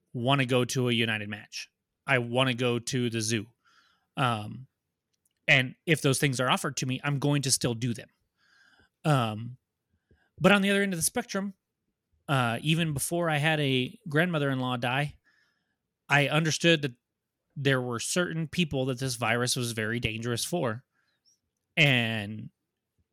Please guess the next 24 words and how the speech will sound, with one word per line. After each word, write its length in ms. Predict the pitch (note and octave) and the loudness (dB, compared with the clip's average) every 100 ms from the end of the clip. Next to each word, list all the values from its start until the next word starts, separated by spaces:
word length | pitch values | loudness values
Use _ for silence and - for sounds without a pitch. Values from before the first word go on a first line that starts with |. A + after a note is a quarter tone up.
| - | -4
took 240 | - C#3+ | 0 0
precautions, 640 | - B2 C#3+ C#3 - B2+ A#2+ | -2 -4 -2 0 0 -4 -6
especially 420 | B2 - C3 C#3 | -6 -2 -2 -2
when 120 | B2 | 0
I 80 | A#2 | 0
still 260 | A2 C3+ A#2+ | -2 -2 -2
lived 180 | A#2 | -2
in 80 | A#2+ | -2
Los 220 | A2 G#2+ | -4 -4
Lunas 380 | E3+ F3+ C#3 - - - _ _ _ _ - | -2 0 -2 -4 -12 -20 _ _ _ _ 0
and 240 | C3 A#2 | 0 0
was 220 | A2 G#2+ | -2 -2
right 200 | G#2+ A#2 | 0 0
next 160 | A2+ - | 0 -4
to 80 | A#2+ | -6
my 100 | G2+ | -8
grandma, 420 | G#2+ D#3+ D3+ B2 - _ _ _ _ _ | -2 -2 -2 -4 -8 _ _ _ _ _
to 560 | - D3+ C3 A#2 A2+ A2 _ _ _ _ _ _ _ _ _ _ _ _ _ _ - | 0 2 4 4 0 -2 _ _ _ _ _ _ _ _ _ _ _ _ _ _ -10
do 140 | A#2+ D#3 | 2 4
what 80 | |
I 80 | C#3+ | 4
could 320 | B2 D3 C3 A2 | 2 0 -2 -4
to 140 | A#2+ | -8
not 460 | G#2+ A#2+ A#2+ B2 | -8 -8 -6 -8